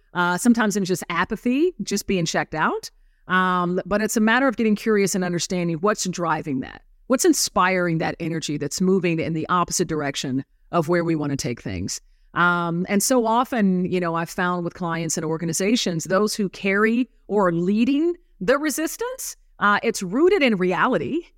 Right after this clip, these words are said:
and it's rooted in something that they strongly believe because they're on the front lines, because they're the ones that are gonna have to be there when the rubber meets the road and bring this change to life. They know that something is broken. They know that this won't work, and this is why.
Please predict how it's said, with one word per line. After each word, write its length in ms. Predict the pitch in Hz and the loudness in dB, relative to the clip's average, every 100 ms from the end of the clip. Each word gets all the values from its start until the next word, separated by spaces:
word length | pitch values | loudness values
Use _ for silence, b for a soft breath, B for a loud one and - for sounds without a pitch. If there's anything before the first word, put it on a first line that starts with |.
| _ _ - | _ _ -2
and 160 | 214 | 2
it's 160 | 214 - | 2 0
rooted 360 | 185 269 339 302 | 0 2 4 4
in 140 | 262 | 2
something 380 | - 233 226 214 | 2 2 2 0
that 160 | 190 | 0
they 140 | 175 233 | 0 0
strongly 560 | - - 220 240 240 | 0 2 2 4 2
believe 440 | 180 175 185 240 254 | 2 2 2 0 0
because 380 | 196 - 185 165 | 0 0 -2 0
they're 160 | 196 | 0
on 100 | 240 | 2
the 80 | 208 | 0
front 260 | - 190 165 | 0 -2 -2
lines, 440 | 165 196 359 359 | -2 -2 -2 -2
because 320 | - 190 190 | -4 0 0
they're 240 | 160 202 233 | 0 0 2
the 80 | |
ones 260 | 208 202 214 | 2 0 0
that 80 | 185 | -2
are 40 | |
gonna 160 | 170 175 | -2 -2
have 180 | 170 175 | -2 -2
to 80 | 170 | -4
be 180 | 156 180 | -2 0
there 180 | 202 220 | 0 0
when 120 | 185 | -2
the 60 | 165 | 0
rubber 240 | 175 175 | 0 0
meets 220 | 175 170 | -2 -4
the 80 | - | -4
road 240 | 160 165 185 | 0 2 2
and 120 | 156 | 0
bring 160 | 170 | -2
this 140 | 165 156 | -2 -2
change 260 | 180 170 | -2 -2
to 80 | - | -2
life. 340 | 156 180 254 - _ - | 0 0 0 -6 _ -4
They 200 | 185 277 | 2 6
know 260 | 247 240 262 | 6 6 4
that 160 | 202 | 2
something 320 | - 185 175 | 0 -2 -2
is 120 | 156 151 | -4 -4
broken. 460 | 151 165 - - - _ _ | -4 -4 -6 -10 -16 _ _
They 140 | 220 240 | 2 6
know 300 | 226 247 - | 6 6 4
that 220 | 202 160 | 2 0
this 200 | 180 - | -2 -2
won't 200 | 165 160 | -4 -4
work, 240 | 156 165 | -4 -2
and 140 | 175 185 | 0 0
this 140 | - | -2
is 140 | 165 | -4
why. 420 | 151 160 147 - | -4 -2 -2 -4